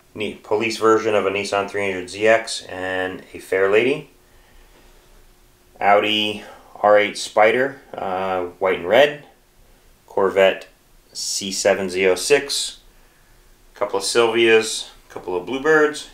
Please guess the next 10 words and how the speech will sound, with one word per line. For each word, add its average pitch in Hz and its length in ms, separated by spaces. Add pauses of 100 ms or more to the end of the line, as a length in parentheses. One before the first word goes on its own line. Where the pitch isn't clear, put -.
in 101 220
Momo 107 440
livery, 107 240
pretty 117 220
cool. 135 340 (1080)
Datsun 107 680 (1500)
A 104 60
E 101 280
eighty-six 101 600
Defender, 113 680